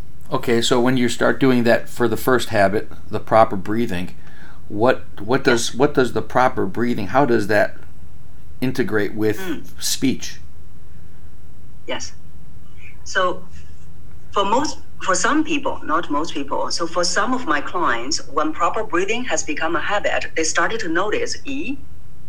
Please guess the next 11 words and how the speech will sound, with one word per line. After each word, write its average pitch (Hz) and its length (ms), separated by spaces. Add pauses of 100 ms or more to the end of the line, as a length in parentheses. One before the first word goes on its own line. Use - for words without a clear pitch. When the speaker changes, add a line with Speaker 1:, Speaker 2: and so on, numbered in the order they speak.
(480)
Speaker 2:
I 160 140
started 170 360
to 180 60
slow 196 300
down." 233 340 (540)
Uh, - 160
so 147 160
they 147 160
may 160 320
notice 156 480
that - 260